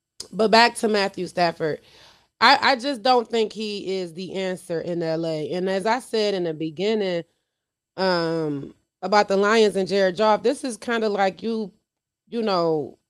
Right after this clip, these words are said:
interviewing for the quarterback position down the line. And if this is Matthew Stafford's interview, they, whenever they can draft,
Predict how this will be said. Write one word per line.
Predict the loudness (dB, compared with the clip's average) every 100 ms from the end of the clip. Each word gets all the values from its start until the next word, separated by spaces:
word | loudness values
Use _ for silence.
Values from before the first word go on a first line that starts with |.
| _ _ -2
interviewing | 0 2 2 2 2 0
for | -4
the | -2
quarterback | -2 -2 0 -2 -4
position | -8 -6 -4 -2
down | 0 0
the | -2
line. | -2 -4 -4 -4 -4
And | -4 -2
if | -2 0
this | 4 4 2
is | -2
Matthew | 0 0 -2 -8
Stafford's | -4 -2 -2 -4 -8 -4
interview, | -2 -2 -2 -2 -2 -6 _ _ _ _ _ _ _ _ -10 -6 -6 -6 -10 -2
they, | 6 8 8 4 -4 _ _ _
whenever | 4 8 8 6 6 2
they | 2
can | 0 -2 2 2
draft, | 2 2 2 2 0 -4 -16